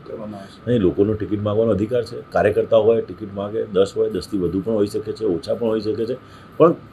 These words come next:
Speaker 2: કાર્યકર્તા ટિકિટ માંગતા હોય છે. પરંતુ આ ભારતીય જનતા પાર્ટીની તાસીર રહી છે કે ચૂંટણીમાં ટિકિટ ગમે એટલા માંગે, પણ જેને નિર્ણય આવે, પાર્ટીનો મોવડી,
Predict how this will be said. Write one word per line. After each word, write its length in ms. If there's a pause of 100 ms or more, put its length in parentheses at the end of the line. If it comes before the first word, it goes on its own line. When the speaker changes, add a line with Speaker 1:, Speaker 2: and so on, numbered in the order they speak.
(160)
Speaker 2:
કાર્યકર્તા 360
ટિકિટ 280
માંગતા 280
હોય 100
છે. 60 (120)
પરંતુ 420 (400)
આ 80
ભારતીય 260
જનતા 160
પાર્ટીની 340
તાસીર 380
રહી 160
છે 180 (320)
કે 80
ચૂંટણીમાં 440
ટિકિટ 280
ગમે 200
એટલા 160
માંગે, 300 (320)
પણ 160
જેને 240
નિર્ણય 280
આવે, 320
પાર્ટીનો 440
મોવડી, 300